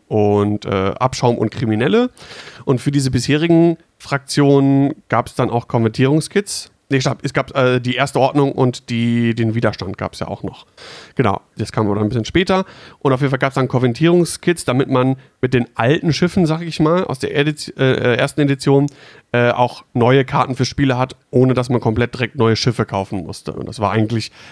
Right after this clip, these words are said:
relativ erschwinglich, fand ich. Also so ein, so ein Umstieg in neue Editionen. Ich weiß nicht, wie versiert du irgendwie bei Warhammer bist. Ich jetzt nicht, aber hab mir sagen lassen, da ist es oftmals irgendwie so, wenn da eine neue Edition kommt, dann kann man irgendwie seine ganze Armee, die man irgendwie für Hunderte von Euros zusammengebaut und bemalt hat,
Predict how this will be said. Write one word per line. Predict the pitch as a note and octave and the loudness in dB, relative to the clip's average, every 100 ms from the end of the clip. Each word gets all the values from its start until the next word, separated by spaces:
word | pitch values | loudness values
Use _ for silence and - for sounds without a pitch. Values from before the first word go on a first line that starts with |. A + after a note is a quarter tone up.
| - | -10
relativ | - A#2 B2+ C3+ A#2 - - - | -2 0 2 0 0 -2 -12 -4
erschwinglich, | A#2+ - A#2 A#2 G#2+ G2 - | -4 2 2 2 2 -2 -2
fand | E3 F3+ | -2 0
ich. | A2 - | -2 -4
Also | A2 A2 G#2+ | -4 -2 2
so | G#2+ | 2
ein, | G#2 G2+ - - - - | 2 0 -6 -20 -20 -4
so | A#2+ | 0
ein | A#2 | 2
Umstieg | A#2 - A#2+ | 0 0 0
in | A2 | 2
neue | G#2 G#2+ | 2 2
Editionen. | G#2 - A2+ G#2 G2+ - | 0 -2 0 0 0 -2
Ich | A#2 | 0
weiß | A#2 | 2
nicht, | A#2 | 2
wie | A2 | 2
versiert | A2+ A2+ A#2+ | 2 0 2
du | C3 | 2
irgendwie | A#2 A2 | 2 2
bei | A2 | 0
Warhammer | G#2+ A#2 C#3 D3 | 2 2 2 0
bist. | C3 C3+ C#3+ - - | 2 2 0 -2 -8
Ich | A#2+ - - | -10 -10 -10
jetzt | - A2+ - | -8 -6 0
nicht, | B2 F#3+ - | 2 2 0
aber | A#2+ C3+ | 0 0
hab | B2+ | 2
mir | |
sagen | A2+ G#2+ B2+ B2+ | 2 2 2 2
lassen, | B2+ C3 B2+ B2+ - - - | 2 2 0 0 -10 -16 -2
da | G#2+ | 0
ist | A#2 | 0
es | A#2+ | -2
oftmals | - - A#2+ | -6 -2 -2
irgendwie | A#2+ B2 | 2 2
so, | A2+ A#2+ | 2 2
wenn | A2+ A2 | 2 2
da | |
eine | A#2+ A#2 | 2 4
neue | A2+ A2+ | 2 0
Edition | A2+ - B2+ B2 | -2 0 0 2
kommt, | B2 B2 | 0 0
dann | A#2+ A2+ | 0 0
kann | A2+ | 0
man | A#2 A2 | 0 2
irgendwie | A2+ | 2
seine | A2+ A2+ | 2 2
ganze | A2+ A#2 A#2+ A2 | 0 2 0 2
Armee, | A2 A2 A#2 | 0 2 2
die | B2 | 2
man | A#2 A2+ | 2 2
irgendwie | A#2 A#2 | 2 0
für | A2+ A#2 | 0 0
Hunderte | A#2 A#2+ A#2+ | 2 0 0
von | A#2 A#2 | -2 -2
Euros | A#2+ A#2 A#2+ A#2+ B2 - - | 0 2 4 4 2 -4 -14
zusammengebaut | - A#2 C3+ B2 A#2 A2+ A#2 | -8 -2 0 2 2 2 2
und | |
bemalt | A#2 A2 A#2 A#2+ | 2 2 2 0
hat, | A#2 | -2